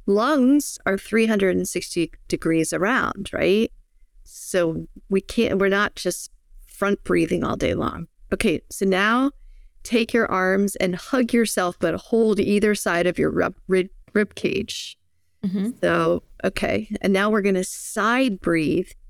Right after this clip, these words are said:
Speaker 1: into our hands. So as you inhale, you're gonna feel your sides expand. As you exhale, you'll feel the rib cage come back in. So breathe into your sides.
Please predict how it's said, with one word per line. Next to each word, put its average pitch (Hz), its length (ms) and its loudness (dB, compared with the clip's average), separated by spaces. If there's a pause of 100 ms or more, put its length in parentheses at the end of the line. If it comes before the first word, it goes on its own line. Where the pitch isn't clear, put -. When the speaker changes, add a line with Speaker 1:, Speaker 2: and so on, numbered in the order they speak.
(100)
Speaker 1:
into 196 440 0
our 160 220 0
hands. - 360 -4 (260)
So - 240 -2
as 185 140 0
you 180 80 0 (120)
inhale, 247 600 2 (2250)
you're 185 120 0
gonna 196 160 2
feel 214 360 2
your 175 200 2
sides 220 560 0
expand. 196 800 0
As 190 180 0
you 180 140 0
exhale, 196 680 -2 (3000)
you'll 202 100 0
feel 180 340 2
the 175 140 0
rib 175 220 0
cage 160 320 -2
come 165 200 -4
back - 300 -4
in. - 400 -4
So 165 200 -4
breathe 196 460 0
into 226 240 2
your 226 100 2
sides. 185 720 -2